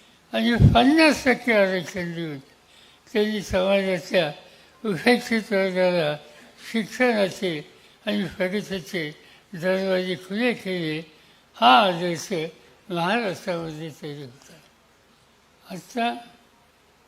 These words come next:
या प्रश्नावरून वा-, वादावादी सुरू झालेली ही आपल्याला वक्तव्य.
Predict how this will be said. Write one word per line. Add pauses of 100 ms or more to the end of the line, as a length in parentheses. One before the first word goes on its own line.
(180)
या
प्रश्नावरून (600)
वा-, (840)
वादावादी
सुरू
झालेली (460)
ही
आपल्याला
वक्तव्य.